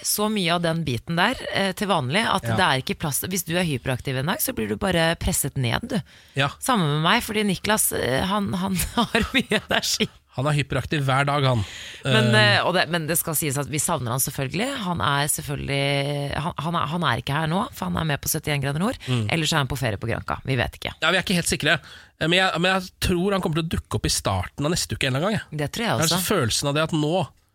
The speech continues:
Speaker 2: eh, er han på en måte på vei hjem, da.
Speaker 1: Jeg mistenker også at han faktisk savner oss. Jeg fikk en melding, eh, han har ikke hatt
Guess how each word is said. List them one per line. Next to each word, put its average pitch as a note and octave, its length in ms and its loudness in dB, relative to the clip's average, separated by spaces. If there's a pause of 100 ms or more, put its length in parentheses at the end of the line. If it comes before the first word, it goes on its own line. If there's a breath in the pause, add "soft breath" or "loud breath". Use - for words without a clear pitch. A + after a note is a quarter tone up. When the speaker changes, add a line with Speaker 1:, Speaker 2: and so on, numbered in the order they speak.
(140)
Speaker 2:
eh, C#3+ 600 2
er C3 80 2
han C3 100 2
på D3 140 0
en C#3 80 2
måte A#2 180 -2
på C3+ 80 0
vei A#2 160 2
hjem, C3+ 220 2
da. - 0 - (340 loud breath)
Speaker 1:
Jeg F#3 80 0
mistenker F#3 480 0
også D3 240 0
at D3+ 80 -6
han E3+ 140 -2
faktisk C#3+ 400 -2 (100)
savner B2 320 -2
oss. C#3+ 160 -2
Jeg D#3+ 80 -2
fikk - 300 -10
en E3+ 120 0
melding, D3 520 -2 (100)
eh, C#3+ 380 0 (260)
han E3+ 240 -2
har C3+ 160 0
ikke C3+ 220 -6
hatt D3 100 -4